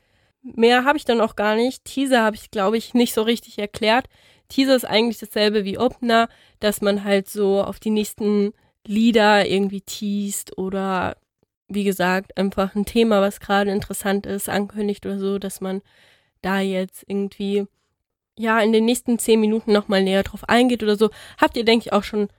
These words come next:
ziemlich oft gehört, ist jetzt auch keine spektakuläre Sache. Es waren jetzt auch eigentlich schon die wichtigsten Radiobegriffe. Ich hoffe, wenn ich euch jetzt mitten in der Nacht um zwölf Uhr wecke, könnt ihr die alle auswendig?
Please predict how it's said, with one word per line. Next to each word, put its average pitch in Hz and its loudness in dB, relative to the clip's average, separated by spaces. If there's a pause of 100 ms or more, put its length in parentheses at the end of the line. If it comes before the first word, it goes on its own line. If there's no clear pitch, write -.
(160)
ziemlich - -2
oft - 2
gehört, 233 -2
ist - -14
jetzt 190 -18
auch - -10 (560)
keine 196 -2
spektakuläre 190 -14
Sache. - -14 (560)
Es - -18
waren 302 4
jetzt 370 4
auch 277 2
eigentlich 269 2
schon 254 4
die 196 -2
wichtigsten 262 2 (560)
Radiobegriffe. 269 2 (340)
Ich - -14
hoffe, 262 -12
wenn 247 0
ich 240 -6
euch 226 -10
jetzt 240 -8
mitten 262 -6
in 302 -4
der 254 0
Nacht 240 -4
um 233 -4
zwölf 254 -2
Uhr 233 -2
wecke, 285 -6
könnt - 2
ihr 294 -2
die 277 2
alle 262 4
auswendig? 285 4